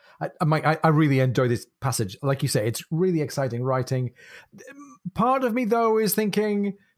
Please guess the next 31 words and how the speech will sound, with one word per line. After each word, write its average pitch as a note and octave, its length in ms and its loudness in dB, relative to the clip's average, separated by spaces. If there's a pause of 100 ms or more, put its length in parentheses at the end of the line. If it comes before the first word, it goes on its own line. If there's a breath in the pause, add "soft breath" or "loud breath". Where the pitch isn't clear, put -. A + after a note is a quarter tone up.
this A3 160 -4
is G#3 200 0
a G#3+ 60 4
bit F#3+ 240 2
of D3 160 2
a C#3+ 100 4
sort - 180 0
of C3 180 2
series D#3+ 540 2
of C3+ 100 2
O'Brien C3+ 800 2 (420)
greatest C3 400 -2
hits. - 360 -4
I C3 60 0
don't D3+ 200 0
think C#3+ 140 -2
he's C#3+ 100 -2
having C3 240 0
to C3 100 0
reach A#2+ 200 -2
very A#2+ 240 2
hard A#2 460 2 (280 loud breath)
to C3+ 100 2
write B2 320 2
about A2+ 380 2
icebergs, D#3 600 2
chases, C3+ 920 2 (360 loud breath)
narrow C#3+ 400 2
chases C3+ 420 0
to - 120 -2
windward, A#2+ 800 2